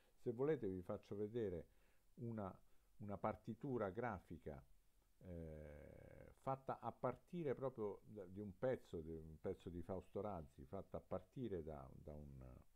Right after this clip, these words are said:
eh, e, e tra l'altro l'avevo scritto tutto in Python, ma molti anni fa, ehm, con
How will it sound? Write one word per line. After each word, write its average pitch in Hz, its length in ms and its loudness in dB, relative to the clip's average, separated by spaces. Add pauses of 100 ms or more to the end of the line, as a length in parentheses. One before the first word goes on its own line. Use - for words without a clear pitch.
(1300)
eh, 87 420 -6 (560)
e, 98 220 -8
e 107 120 -4
tra 113 140 0
l'altro 131 240 2
l'avevo 92 180 0
scritto 107 380 -8
tutto 131 280 -6
in 90 160 -4
Python, 78 600 -4 (100)
ma 65 140 -10 (100)
molti 82 320 -6
anni 80 220 -6
fa, 80 360 -8 (840)
ehm, 87 1120 -2 (1040)
con 107 360 4